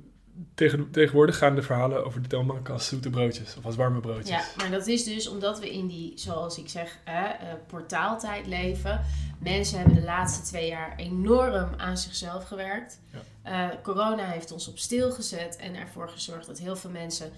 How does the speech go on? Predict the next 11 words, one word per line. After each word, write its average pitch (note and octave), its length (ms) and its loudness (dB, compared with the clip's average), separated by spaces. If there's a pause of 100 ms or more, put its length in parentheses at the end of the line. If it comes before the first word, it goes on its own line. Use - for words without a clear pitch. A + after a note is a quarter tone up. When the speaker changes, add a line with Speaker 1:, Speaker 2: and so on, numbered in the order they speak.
(140)
Speaker 2:
zoals - 440 -6
wordt D#3 220 -8
omschreven, D#3+ 580 -6 (200)
die F#3+ 180 -4
nog F#3+ 360 -2
niet F#3 300 -2
wakker E3+ 420 -6
waren, D3 500 -8 (600)
wakker D#3 440 -6
zijn F#3+ 300 -4
geworden F3+ 560 -6